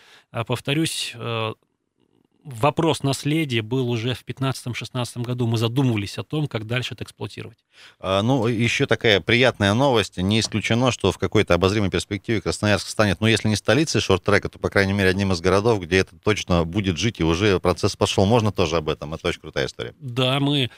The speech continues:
Speaker 1: открыли отделение в нашей школе по ледовым видам спорта, отделение шорт-трека.
Speaker 2: Впервые.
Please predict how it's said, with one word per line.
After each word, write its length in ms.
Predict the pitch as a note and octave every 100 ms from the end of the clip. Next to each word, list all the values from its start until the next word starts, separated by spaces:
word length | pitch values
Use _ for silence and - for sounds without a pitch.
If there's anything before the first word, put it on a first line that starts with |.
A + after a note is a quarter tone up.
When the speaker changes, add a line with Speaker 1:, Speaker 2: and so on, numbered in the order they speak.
| - -
Speaker 1:
открыли 440 | - - D3+ D3 A#2+
отделение 520 | A#2+ A#2+ C#3 C3 A2+
в 80 | G#2+
нашей 260 | B2 -
школе 320 | A2 - B2+ A2
по 340 | - A#2 A2
ледовым 320 | A2+ B2 A2
видам 180 | G#2+ G2+
спорта, 360 | - B2+ B2 B2
отделение 320 | A#2 A2+ G#2
шорт-трека. 280 | - A2 A2
Speaker 2:
Впервые. 360 | G#2 E2+ D2